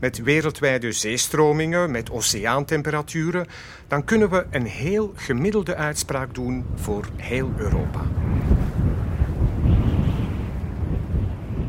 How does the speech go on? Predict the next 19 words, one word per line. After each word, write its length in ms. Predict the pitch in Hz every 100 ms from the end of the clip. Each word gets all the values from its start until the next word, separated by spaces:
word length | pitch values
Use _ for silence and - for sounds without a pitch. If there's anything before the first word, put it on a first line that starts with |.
| - -
En 120 | 151
dus 280 | 143 - -
zijn 280 | - 104 104
er 80 | -
elk 220 | 131 127
jaar 220 | 123 120
wel 120 | 120
seizoensvoorspellingen 1000 | 110 113 120 120 - 117 - 123 123 120
die 100 | 110
de 100 | 104
media 400 | 98 101 110 135
halen, 480 | 120 131 135 147 156 - - -
vooral 460 | - 143 151 165 156
als 180 | - 123
het 100 | 117
gaat 280 | - 127 123
om 160 | 113 107
extreme 680 | 113 - - 107 120 147
prognoses. 840 | - 151 147 143 147 147 170 -